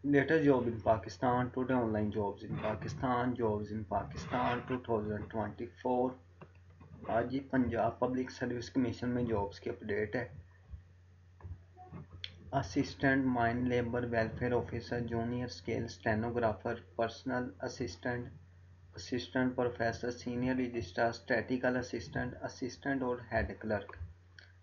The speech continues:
अ, <clears throat> इंटर से bachelor वाले इसमें apply कर सकते हैं और last date इसकी जी ग्यारह नवंबर है। Apply के लिए आपने simple सिर्फ पीपीएससी की website पे आना है, जिसमें आपने apply करना है वो आप click कर लें।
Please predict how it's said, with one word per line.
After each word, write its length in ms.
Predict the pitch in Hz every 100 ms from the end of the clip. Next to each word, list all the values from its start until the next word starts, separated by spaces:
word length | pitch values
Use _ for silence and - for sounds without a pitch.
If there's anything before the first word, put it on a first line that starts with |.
| - - - - - 131
अ, 80 | 120 120 123 - - - - - - -
<clears throat> 400 | 151 151 - -
इंटर 380 | 139 123 143 139
से 240 | - 135
bachelor 420 | 131 123 117 - 139
वाले 260 | 135 123
इसमें 240 | 120 - 123
apply 240 | 117 110
कर 120 | 104 113
सकते 320 | - 127 135
हैं 1800 | 123 - - - - - - - - - - - - - - - - - 131
और 180 | 127 123
last 340 | 117 127 127
date 240 | 131 117
इसकी 280 | 120 - 131
जी 160 | 120 127
ग्यारह 360 | 117 107 110
नवंबर 460 | 113 117 107 104 107
है। 80 | 107
Apply 460 | - - 113 110 120
के 120 | 123
लिए 140 | 123
आपने 320 | 120 113 113 113
simple 380 | 117 110 123 120
सिर्फ 380 | - 117 113 - - - - - -
पीपीएससी 540 | 127 127 127 123 -
की 140 | 120 123
website 460 | 113 110 127 123 -
पे 60 |
आना 200 | 131 113
है, 120 | 117 117 135
जिसमें 360 | 117 110 127 120
आपने 280 | 113 113
apply 360 | 117 113 113 110
करना 280 | 110 120 117
है 60 |
वो 160 | 113 117
आप 280 | 110 101 -
click 220 | 117 120
कर 100 | 135
लें। 220 | 131 117